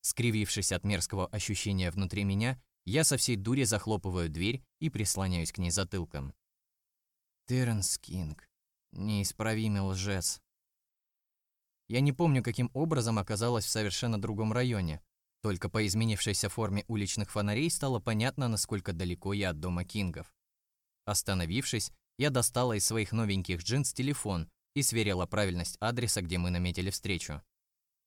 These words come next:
Когда я ему позвонила, гудки выбивали меня из колеи. Я не имела никакого права вытаскивать человека и настойчиво трезвонить.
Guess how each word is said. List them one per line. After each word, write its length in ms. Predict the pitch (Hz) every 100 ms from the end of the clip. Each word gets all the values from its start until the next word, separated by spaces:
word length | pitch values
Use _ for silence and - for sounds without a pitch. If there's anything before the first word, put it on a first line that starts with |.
| _
Когда 260 | - 101 101
я 140 | 90
ему 160 | 85 82
позвонила, 680 | - 92 104 120 147 123 - _ -
гудки 320 | 139 - 185
выбивали 440 | 156 113 110 110 107
меня 240 | 107 107
из 120 | 104
колеи. 420 | - 127 104 76 - _ _ -
Я 120 | 143
не 160 | 156 156
имела 240 | 156 113
никакого 520 | 104 101 104 107 95
права 320 | 90 110 135 117
вытаскивать 520 | 104 98 - 90 85
человека 460 | 101 92 95 120
и 140 | 123 104
настойчиво 520 | 92 - 95 - 98
трезвонить. 640 | - 113 101 101 80 -